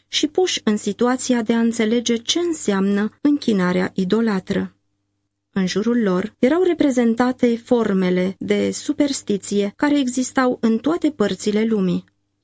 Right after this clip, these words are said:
Isus dorea ca aceste realități să le aducă simțământul răspunderii față de păgâni.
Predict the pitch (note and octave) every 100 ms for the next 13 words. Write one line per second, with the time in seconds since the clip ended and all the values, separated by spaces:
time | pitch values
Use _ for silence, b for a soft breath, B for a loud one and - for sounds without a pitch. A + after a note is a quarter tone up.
0 | _ - F#3+ G#3+ G#3+ A3+ A3 A#3+ B3 F3+
1 | F3 G#3+ - G#3 G3 G#3 A#3 B3 B3 G3
2 | G3 - - - E4 D#4+ D4 D#4+ C#4+ -
3 | A#3+ A#3 A#3 B3 B3 A#3+ A3+ A3+ - -
4 | A#3+ F#3 E3 E3 F3 - G3+ F#3 F#3 E3+
5 | F3+ A3 A3 F#3 F#3+